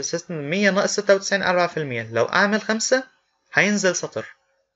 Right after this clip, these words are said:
أكيد مثلًا هذا الأول ثمانية وأربعين، وأربعة ثمانية وأربعين، فيلي بعدهم حينزلوا سطر.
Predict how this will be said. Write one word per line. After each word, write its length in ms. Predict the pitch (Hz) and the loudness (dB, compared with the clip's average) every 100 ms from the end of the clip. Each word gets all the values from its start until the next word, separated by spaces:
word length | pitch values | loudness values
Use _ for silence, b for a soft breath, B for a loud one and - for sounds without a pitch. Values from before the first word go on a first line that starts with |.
| _ _ _ _ _ _ _ _ _ - | _ _ _ _ _ _ _ _ _ -6
أكيد 320 | 127 185 180 | -2 -2 -2
مثلًا 300 | 165 156 135 | -4 -4 -2
هذا 220 | 165 160 | 0 2
الأول 380 | 139 165 165 147 | 2 4 2 2
ثمانية 300 | - 165 156 | -2 0 0
وأربعين، 600 | - 131 120 127 135 143 | 0 0 0 -2 -8 -10
وأربعة 640 | 131 131 165 170 175 180 - | -4 0 0 2 0 -2 -6
ثمانية 180 | 170 165 | -4 -2
وأربعين، 400 | 151 143 139 147 | 0 0 -2 -4
فيلي 680 | 147 - 127 135 - 135 135 | -4 2 4 2 0 -2 2
بعدهم 360 | 151 170 180 170 | 2 0 -2 -2
حينزلوا 380 | 156 170 151 | -2 -2 -4
سطر. 340 | 135 127 - | -4 -4 -4